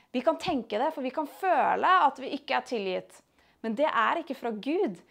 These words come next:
Det er jo djevelen. Det er Guds fiende som hater deg, og han elsker å torturere deg med gammel søppel.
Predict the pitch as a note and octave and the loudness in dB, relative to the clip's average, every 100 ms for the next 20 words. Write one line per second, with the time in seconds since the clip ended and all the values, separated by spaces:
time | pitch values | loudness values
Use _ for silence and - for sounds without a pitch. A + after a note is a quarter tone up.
0 | _ - G3+ C#4+ B3 D#4 E4+ B3 A3 D#4+ | _ -8 -2 0 0 -2 -2 -2 -2 -2
1 | A3 A#3 E4 C#4+ F#3 C4+ B3 G#3+ E4 E4 | -2 -2 -2 -4 -4 -2 -2 -2 -2 -4
2 | - E4+ D4 A#3 C#4+ C#4 - D4+ A3+ - | -8 -4 -2 -2 -4 -6 -2 2 2 0
3 | C4+ A#3 B3+ - - F4 F4+ B3+ - - | 0 2 0 -2 2 2 4 -2 -6 -8
4 | E4+ C#4 C4 C4 C#4+ A#3 G3 G#3 G#3+ G#3+ | -4 -4 -6 -4 0 2 2 2 2 2
5 | A#3 A#3+ G3+ G#3+ C#4 C#4+ G#3 | 0 0 0 -2 -6 -4 -4